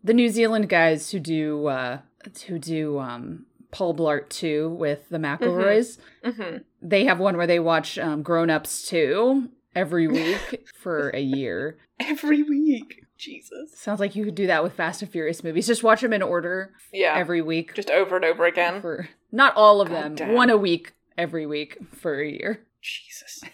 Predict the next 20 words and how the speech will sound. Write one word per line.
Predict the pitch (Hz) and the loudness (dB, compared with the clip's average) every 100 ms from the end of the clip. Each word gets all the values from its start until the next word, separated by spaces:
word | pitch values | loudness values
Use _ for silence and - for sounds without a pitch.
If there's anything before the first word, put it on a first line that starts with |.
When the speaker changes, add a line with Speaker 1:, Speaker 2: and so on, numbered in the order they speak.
| - | -4
Speaker 2:
I | 285 415 | -4 -4
think | - 233 196 - | -2 -2 -2 -2
my | 208 | -2
brain | 196 180 175 185 185 | -2 4 4 4 0
would | 180 | -6
just | 175 | -8
fall | - 165 160 | -6 -2 0
out | 160 | 2
my | 165 165 | 2 0
ears | 170 170 170 | 4 2 2
at | 156 | 0
that | 170 - | 0 2
point. | 175 170 185 - _ - | 0 0 -4 -12 _ -6
Like, | 190 180 - - - _ - | -2 -2 -4 -10 -20 _ 4
I | 233 | 4
was | 311 311 | 4 2
sitting | - 359 262 | 2 2 4
in | 262 277 | 4 4
the | 302 | 2
cinema, | 302 226 180 160 160 196 | 2 0 0 -2 -2 -4